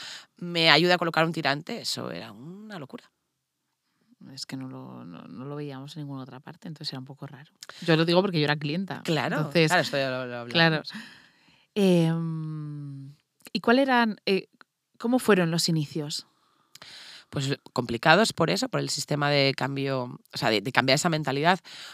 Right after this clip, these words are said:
Speaker 1: Pero
Speaker 2: O sea,
Speaker 1: también
Speaker 2: los
Speaker 1: fueron
Speaker 2: primeros dos años, por ej-, que es a lo que me refiero con los inicios.
Speaker 1: Em, pues muy poquito a poco, muy pico y pala, muy insistir mucho, muy confiar en el concepto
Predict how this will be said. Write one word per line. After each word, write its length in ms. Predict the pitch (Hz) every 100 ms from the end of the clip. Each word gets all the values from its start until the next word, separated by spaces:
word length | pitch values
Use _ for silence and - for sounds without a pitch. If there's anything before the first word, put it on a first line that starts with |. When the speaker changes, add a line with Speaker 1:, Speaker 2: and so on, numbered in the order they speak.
| -
Speaker 1:
Pero 100 | 170
Speaker 2:
O 20 |
sea, 80 | 175
Speaker 1:
también 120 | 185
Speaker 2:
los 40 | 220
Speaker 1:
fueron 140 | 233
Speaker 2:
primeros 220 | 233 277 226
dos 200 | 214 -
años, 360 | 156 151 156
por 160 | - 147
ej-, 120 | - -
que 80 | 185
es 60 | 175
a 120 | 160
lo 160 | 156
que 80 | 151
me 80 | 160
refiero 260 | 151 160 147
con 120 | 151
los 160 | 143 147
inicios. 520 | 143 139 139 - -
Speaker 1:
Em, 1000 | 175 180 175 165 170 170 165 165 165 170 - _ _ _
pues 200 | 185 -
muy 80 | 233
poquito 280 | 185 - 139
a 60 |
poco, 320 | - 156 147 123
muy 100 | 147
pico 220 | 165 165
y 40 | 143
pala, 420 | 160 185 180 233
muy 200 | - 170
insistir 460 | 180 165 160 - 165
mucho, 260 | 175 190 185
muy 80 | 190
confiar 380 | 220 160 175
en 80 | 160
el 100 | 156
concepto 600 | 147 147 - 165 - 135